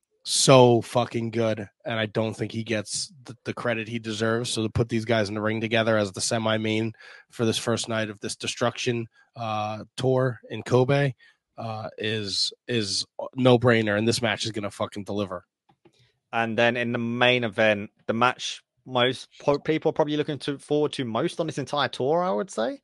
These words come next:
Speaker 2: Uh, the I W G P U S Brackets U K Heavyweight Championship match. That's how it's officially listed on the New Japan website. Uh, Will Ospreay defending his I W G P U S slash U K Heavyweight title against Yota Tsuji.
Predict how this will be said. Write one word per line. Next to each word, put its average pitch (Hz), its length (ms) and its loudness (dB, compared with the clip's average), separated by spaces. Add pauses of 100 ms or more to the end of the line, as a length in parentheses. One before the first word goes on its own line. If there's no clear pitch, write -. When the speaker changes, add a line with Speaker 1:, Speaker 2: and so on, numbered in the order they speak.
(520)
Speaker 2:
Uh, 123 300 8
the - 160 -6
I 139 140 8
W 139 220 2
G 135 180 -2
P 131 140 -6
U 123 160 0
S 113 180 2 (120)
Brackets 131 560 0
U 117 260 -4
K 139 400 0
Heavyweight 95 400 -2
Championship 92 500 -6
match. 80 280 -6
That's 113 160 -4
how 131 120 -2
it's 113 80 -8
officially 127 400 -6
listed 117 340 -8
on 98 80 -6
the 98 60 -8
New 107 120 -6
Japan 104 200 -8
website. 95 420 -4 (500)
Uh, 110 300 6
Will 127 220 2
Ospreay 135 520 2
defending 127 760 -2
his 110 380 -4
I 110 140 6
W 107 180 0
G 113 180 -6
P 113 100 -6
U 113 260 2
S - 260 2
slash - 380 2
U 113 240 -4
K 107 200 0
Heavyweight 101 340 0
title 95 460 -4 (460)
against 120 480 4
Yota 107 240 4
Tsuji. 95 680 -2